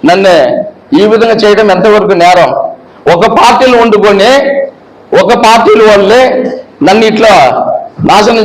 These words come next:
చేయాలని చెప్పి నా మీద కక్ష సాధింపు చేసి ఈ విధంగా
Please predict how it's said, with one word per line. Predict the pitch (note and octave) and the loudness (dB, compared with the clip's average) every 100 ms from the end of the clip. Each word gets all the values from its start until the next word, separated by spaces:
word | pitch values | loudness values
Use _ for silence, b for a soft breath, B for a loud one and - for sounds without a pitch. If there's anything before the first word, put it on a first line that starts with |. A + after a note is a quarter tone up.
| G3 | 2
చేయాలని | G3 F#3 F3+ F3+ | 2 2 0 -2
చెప్పి | E3+ G#3+ | 0 0
నా | G#3+ | 0
మీద | F#3+ G3 G3+ | 0 0 0
కక్ష | G#3+ - A3 G#3 | -2 -2 -2 0
సాధింపు | F#3 F3+ E3 F3 D#3+ E3 | 0 -2 -4 -4 -4 -2
చేసి | D#3 D#3+ A3+ - - - F3 | -2 -2 -4 -4 -6 -4 -2
ఈ | G#3+ | 0
విధంగా | A3+ A#3+ A3+ | 0 0 0